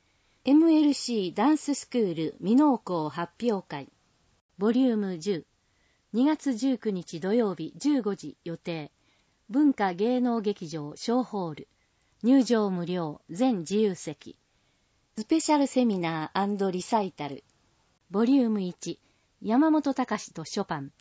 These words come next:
思い出とともに。二月二十日日曜日十五時。文化芸能劇場小ホール。前売り三千円、全自由席。未就学児は入場不可。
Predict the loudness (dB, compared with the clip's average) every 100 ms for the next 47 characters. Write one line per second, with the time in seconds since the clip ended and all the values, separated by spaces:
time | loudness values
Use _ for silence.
0 | _ _ 0 4 4 4 0 -2 -6 -6
1 | -6 -6 -6 -10 _ _ _ _ -2 2
2 | 2 0 -4 -4 -4 -2 -2 -2 -2 -2
3 | -2 -8 -2 0 0 -4 -10 -16 _ _
4 | _ _ _ -4 2 2 2 0 2 2
5 | 2 2 0 -2 -4 -8 -8 -8 -4 -2
6 | -2 -4 -6 -6 -12 _ _ _ _ _
7 | -6 0 2 2 0 -2 -4 -2 0 0
8 | -2 -2 -4 -6 -8 -2 0 0 0 -2
9 | -2 -4 -12 -12 -16 _ _ _ -4 -2
10 | 2 2 2 0 0 0 -2 -2 -2 -2
11 | -2 -6 -8 -10 -12